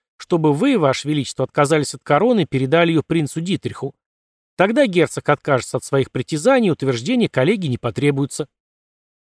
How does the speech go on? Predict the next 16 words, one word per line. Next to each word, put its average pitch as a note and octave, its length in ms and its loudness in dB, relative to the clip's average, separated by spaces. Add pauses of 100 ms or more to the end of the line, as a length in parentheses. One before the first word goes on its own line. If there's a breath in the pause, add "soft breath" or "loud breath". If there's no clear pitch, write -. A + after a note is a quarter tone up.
(640)
«Церковь C#3+ 420 -2
может D3+ 240 0
все - 140 -4
равно F#3+ 240 2
потребовать B2+ 500 -2
созыва C3 380 0
коллегии C#3+ 460 0
под - 140 -20
каким-нибудь C3+ 480 -2
предлогом», G3 540 0 (240)
заметил C3 420 -2
принц. - 380 -8 (680)
Император B2+ 520 -2
хмурился B2 540 -4
и C3 40 -4
молчал. C#3+ 440 -6